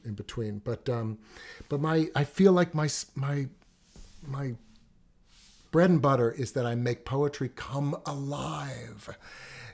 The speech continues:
uh, before a live audience, and then that's a little bit awkward when they're, you know, you don't have live audiences. So there's, there's a different skill set to master. Um, now, you're gonna be, you're gonna be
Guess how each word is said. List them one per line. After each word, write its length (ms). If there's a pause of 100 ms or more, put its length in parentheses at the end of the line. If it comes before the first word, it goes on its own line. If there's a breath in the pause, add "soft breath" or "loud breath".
(120)
uh, 180
before 420
a 60
live 440
audience, 520
and 180
then 180
that's 220
a 60
little 180
bit 180
awkward 440
when 200
they're, 240 (280)
you 100
know, 100
you 160
don't 220
have 220 (120)
live 300
audiences. 500
So 160
there's, 320 (480 loud breath)
there's 200
a 40
different 340
skill 300
set 360
to 100
master. 680 (540 loud breath)
Um, 420 (280 soft breath)
now, 120
you're 160
gonna 180
be, 360
you're 120
gonna 140
be 160